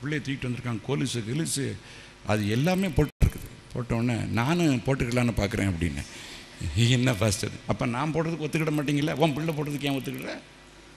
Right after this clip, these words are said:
ஏன் அதை மாதிரி ஆகக்கூடாது? அதான் பரிசுத்த பவுல் சொல்ல, "என்னை போல் ஆகுங்கள்,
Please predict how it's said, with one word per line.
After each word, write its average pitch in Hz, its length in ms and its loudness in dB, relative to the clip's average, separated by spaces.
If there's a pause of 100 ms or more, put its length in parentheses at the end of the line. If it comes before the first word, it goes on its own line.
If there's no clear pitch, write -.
(580)
ஏன் 180 220 4
அதை 165 140 6
மாதிரி 190 220 6
ஆகக்கூடாது? 170 640 6
அதான் 175 280 6
பரிசுத்த 165 340 0
பவுல் 165 220 2
சொல்ல, 165 240 0
"என்னை 277 300 12
போல் 269 240 12
ஆகுங்கள், - 460 12